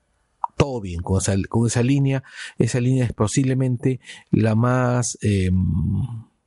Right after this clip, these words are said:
sencilla y menos, menos importante de la, de la historia, a pesar que es la, la línea que sostiene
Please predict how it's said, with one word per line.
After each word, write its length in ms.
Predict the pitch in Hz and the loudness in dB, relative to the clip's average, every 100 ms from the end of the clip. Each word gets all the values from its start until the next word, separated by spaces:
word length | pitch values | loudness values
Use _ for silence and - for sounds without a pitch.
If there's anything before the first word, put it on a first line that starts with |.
| _ _ _ _ _ _ _ _ _ - - - | _ _ _ _ _ _ _ _ _ -20 -16 -4
sencilla 920 | - 135 113 110 185 160 98 92 95 _ _ _ - | 2 2 2 2 0 0 2 0 -2 _ _ _ 0
y 120 | 123 | 0
menos, 640 | 117 127 131 131 131 123 - _ - - - - | 2 0 0 0 0 -2 -6 _ -12 -12 -4 2
menos 500 | 123 135 131 135 139 | 2 4 2 0 0
importante 840 | 123 - 98 - 120 104 92 - _ - | -2 -2 -4 -2 -2 -2 -8 -12 _ -2
de 240 | 92 104 | 2 2
la, 420 | 98 92 92 90 - | 2 0 -2 -8 -2
de 180 | 98 107 | 0 2
la 80 | 104 | 2
historia, 540 | 95 - 117 95 - - | 0 0 0 -2 -4 -4
a 200 | 135 - | -4 0
pesar 580 | 135 131 143 123 151 _ _ - - - | 0 2 0 -2 -4 _ _ -20 -20 -8
que 300 | - 117 113 | -6 -4 -6
es 180 | 117 - _ _ _ - | -8 -12 _ _ _ 0
la, 280 | 104 110 - - | 2 2 -4 -2
la 160 | 117 | 0
línea 400 | 120 131 131 127 | 2 2 2 0
que 220 | - 123 117 | 0 0 0
sostiene 880 | 120 107 - 175 160 143 101 107 | 0 -2 0 0 2 0 0 -4